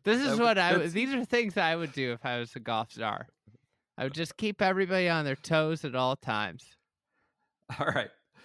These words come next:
Speaker 2: Anything
Speaker 1: You miss
Speaker 2: else from
Speaker 1: three cuts in
Speaker 2: Dubai?
Speaker 1: a row, you're demoted.
Speaker 2: Gone?
Speaker 1: Maybe.
Speaker 2: Well, demoted to
Speaker 1: Some,
Speaker 2: where?
Speaker 1: some guys. Maybe, like, the Latin America tour.
Speaker 2: Oh, my God.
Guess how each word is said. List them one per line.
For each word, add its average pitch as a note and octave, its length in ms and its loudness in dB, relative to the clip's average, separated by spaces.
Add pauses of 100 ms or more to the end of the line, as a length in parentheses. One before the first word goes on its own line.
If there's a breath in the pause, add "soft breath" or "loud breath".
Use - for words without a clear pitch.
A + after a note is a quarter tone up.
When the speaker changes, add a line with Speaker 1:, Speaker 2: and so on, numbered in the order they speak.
(440 loud breath)
Speaker 2:
Anything E3+ 240 6
Speaker 1:
You G3 60 6
miss F3 100 8
Speaker 2:
else F3 120 2
from G#3+ 100 0
Speaker 1:
three A#3 160 4
cuts A3 300 6
in G#3 60 2
Speaker 2:
Dubai? G3 40 2
Speaker 1:
a - 20 2
row, G#3 260 6
you're G3+ 220 2
demoted. F#3+ 580 0 (1120 soft breath)
Speaker 2:
Gone? C#3+ 420 -2 (1120 soft breath)
Speaker 1:
Maybe. D#3 480 -4
Speaker 2:
Well, C3+ 80 -8
demoted F3 400 -2
to F#3 60 -2
Speaker 1:
Some, F3+ 120 0
Speaker 2:
where? G#3 200 -6
Speaker 1:
some F3+ 260 -4
guys. C3+ 260 -8 (1300)
Maybe, B3 320 -2
like, A3 200 -2
the F#3 200 2
Latin E3 280 0
America C#3 440 -2 (100)
tour. F#2+ 320 -12 (600)
Speaker 2:
Oh, E3 120 -20
my F2 100 -20 (140)
God. - 760 -20